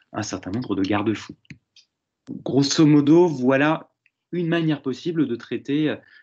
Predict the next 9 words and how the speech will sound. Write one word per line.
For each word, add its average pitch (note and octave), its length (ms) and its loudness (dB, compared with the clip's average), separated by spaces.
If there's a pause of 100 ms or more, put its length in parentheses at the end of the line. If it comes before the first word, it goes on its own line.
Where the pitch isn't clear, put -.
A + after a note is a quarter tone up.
(140)
ce - 180 -10
sujet-là. A#2+ 540 -8 (460)
On D3+ 80 0
pourrait B2 220 -2
le G2+ 60 -4
traiter, E3+ 460 -2 (460)
euh, F2 500 -6 (440)
en F#2 240 -10
disant, B2+ 640 -4